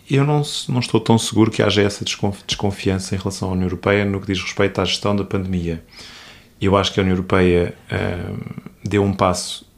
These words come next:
enorme para aquilo que é a sua, o seu modo de operação, digamos assim. Portanto, a União Europeia até dois mil e dezanove, dois mil e vinte,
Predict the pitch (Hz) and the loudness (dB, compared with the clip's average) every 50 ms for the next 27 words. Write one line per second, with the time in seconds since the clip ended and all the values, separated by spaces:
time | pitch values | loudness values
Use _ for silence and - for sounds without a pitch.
0 | - - 104 98 95 95 98 95 87 87 82 82 - _ - - 90 87 - - | -2 2 2 4 6 6 4 4 2 0 -2 -6 -8 _ -2 -2 -2 0 0 -2
1 | 98 92 - - 107 95 92 87 - - - 107 98 95 90 87 87 85 87 - | -4 -4 -4 -4 -2 0 0 0 -2 -2 -2 0 2 2 2 2 0 -2 -4 -8
2 | - - - - - - - - - _ _ - - - - 110 101 101 101 98 | -14 -20 -20 -20 -20 -20 -20 -20 -20 _ _ -14 -6 0 2 4 6 6 6 4
3 | 92 90 95 92 90 - - 92 - - 95 95 104 110 104 92 95 92 90 92 | 4 2 0 0 0 0 -2 -2 0 2 2 2 0 0 0 0 0 0 0 -2
4 | 90 - 98 104 101 - - - 95 87 - 98 92 92 95 95 95 95 - - | -4 -4 -4 -4 -4 -6 -8 -8 -8 -4 -2 0 0 2 2 2 0 0 0 2
5 | 98 92 90 90 87 - - - - 92 - - 104 101 95 95 95 90 92 92 | 2 2 2 0 0 -4 -6 -8 -8 -4 0 2 4 4 4 4 2 0 0 0
6 | 92 92 90 90 92 90 90 92 101 107 113 113 113 98 92 87 92 92 92 92 | 0 0 0 0 -2 -2 0 0 0 0 0 -2 -4 -4 -4 -2 -2 -2 -2 -2
7 | 90 92 98 101 107 113 110 - - | -2 0 0 0 0 0 -2 -6 -10